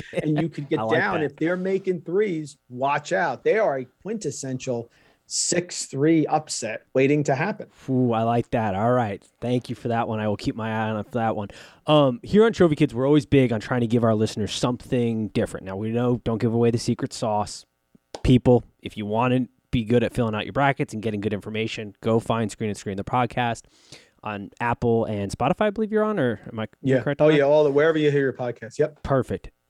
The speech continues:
Speaker 1: One thing, ask you, you know, gambling's becoming big. Everybody fills out a bracket. You're a numbers guy and an analytic guy. As people are looking at things,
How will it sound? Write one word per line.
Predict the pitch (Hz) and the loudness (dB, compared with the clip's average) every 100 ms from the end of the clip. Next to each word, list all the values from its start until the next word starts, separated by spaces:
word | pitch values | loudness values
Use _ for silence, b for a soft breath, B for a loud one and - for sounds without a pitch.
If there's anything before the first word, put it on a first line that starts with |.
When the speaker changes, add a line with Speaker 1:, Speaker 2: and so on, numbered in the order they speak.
| _ - | _ -14
Speaker 1:
One | 120 123 170 208 | -4 2 2 2
thing, | - 170 147 131 - _ _ - _ - | 2 4 4 0 -10 _ _ -20 _ -8
ask | 123 117 - | -2 -2 -2
you, | 95 | -8
you | |
know, | 95 95 - _ - | -4 -6 -8 _ -6
gambling's | 127 131 131 | -2 0 -2
becoming | 120 127 120 | -2 -4 -2
big. | 110 120 113 - | 0 0 0 -2
Everybody | 131 135 127 123 | -4 -2 -2 -2
fills | 127 120 | 0 2
out | 113 107 | 2 2
a | |
bracket. | 95 107 101 - 104 - _ | 2 2 2 0 -4 -4 _
You're | 123 117 147 | -4 2 4
a | 139 | 4
numbers | 123 120 110 110 - | 2 0 2 0 2
guy | 107 101 | 0 0
and | 101 | -2
an | 98 | -4
analytic | 101 98 98 98 - | -4 -2 -4 -6 -8
guy. | 202 - | -8 -6
As | 107 - | -6 -4
people | - 196 208 | -2 0 2
are | 196 | 2
looking | 135 135 131 120 | 2 0 0 -2
at | 101 | -2
things, | 101 95 - | -4 -8 -12